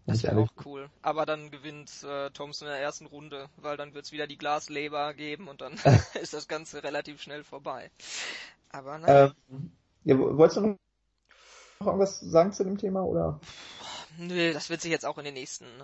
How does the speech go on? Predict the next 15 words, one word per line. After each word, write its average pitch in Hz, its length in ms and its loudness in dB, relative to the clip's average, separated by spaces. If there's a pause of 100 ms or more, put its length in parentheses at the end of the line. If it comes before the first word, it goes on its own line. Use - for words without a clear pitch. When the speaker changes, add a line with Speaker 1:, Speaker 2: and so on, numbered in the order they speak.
(160)
Speaker 2:
äh, 135 240 -8
Tagen 151 260 0
und 156 120 -12
Wochen, 175 200 -8
wird 202 120 -8
sicherlich 170 320 -4
noch 165 80 -10
mal 156 120 -4
einiges 160 360 -2
geben, 180 400 0 (420)
aber 156 540 8
wir 143 120 -8
werden 147 220 0
ja 151 100 -2
dann 147 140 -4